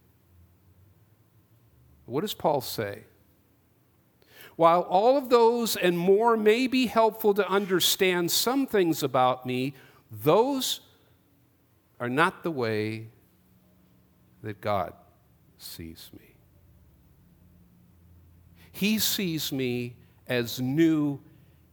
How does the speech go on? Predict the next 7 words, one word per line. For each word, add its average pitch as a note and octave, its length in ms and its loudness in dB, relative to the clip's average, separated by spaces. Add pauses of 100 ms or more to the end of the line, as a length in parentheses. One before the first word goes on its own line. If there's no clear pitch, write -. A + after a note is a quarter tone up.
(260)
in F#3 260 4
Christ, - 840 -8 (1200)
with E3+ 440 2
Christ. - 960 -6 (640)
Yes, C#3 480 2
a A3 60 0
process. D3+ 960 -2